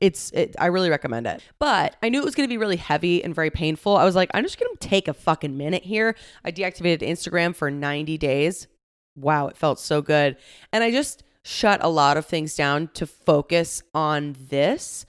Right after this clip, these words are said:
Like, I barely saw anyone or did anything. I just kind of was a hermit for a couple months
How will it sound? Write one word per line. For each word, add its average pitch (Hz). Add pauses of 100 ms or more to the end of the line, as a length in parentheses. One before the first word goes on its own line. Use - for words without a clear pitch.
(220)
Like, 180
I 196
barely 165
saw 165
anyone 165
or 143
did 160
anything. 156
I 156
just -
kind 165
of 190
was 165
a 160
hermit 147
for 143
a -
couple 135
months -